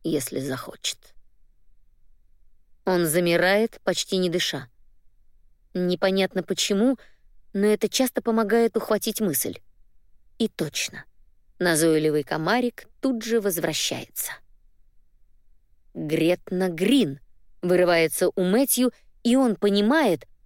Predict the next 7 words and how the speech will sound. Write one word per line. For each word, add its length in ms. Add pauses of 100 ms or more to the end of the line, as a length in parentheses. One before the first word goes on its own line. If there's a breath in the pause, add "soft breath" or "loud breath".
что 440
так 180
беспокоило 680
его 240
со 120
вчерашнего 520
дня. 300